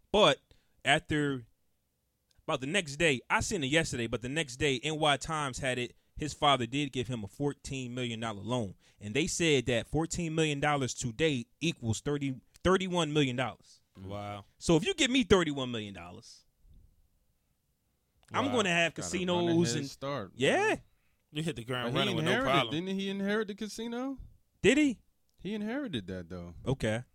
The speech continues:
Speaker 1: So not only did he inherit the casinos, he also got fourteen million dollars to do whatever it is he wanted to do.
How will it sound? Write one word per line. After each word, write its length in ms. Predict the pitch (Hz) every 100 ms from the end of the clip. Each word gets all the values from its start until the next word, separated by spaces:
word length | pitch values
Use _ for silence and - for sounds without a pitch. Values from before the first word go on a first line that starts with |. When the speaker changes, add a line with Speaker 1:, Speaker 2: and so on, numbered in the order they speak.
| _
Speaker 1:
So 140 | - 139
not 160 | 143
only 160 | 185 175
did 140 | 156
he 160 | 135 160
inherit 460 | 131 135 190 143 -
the 80 | 135
casinos, 540 | 120 247 196 135 135
he 60 | 156
also 280 | 196 - 143
got 220 | 139 147 _ _
fourteen 340 | 175 170 - - _
million 280 | 175 156 165
dollars 520 | 226 214 160 165 - - -
to 80 | 151
do 80 | 156
whatever 440 | 156 143 214 226 175
it 80 |
is 180 | 170 170
he 140 | 208 165
wanted 280 | 156 160
to 80 | 185
do. 240 | 185 196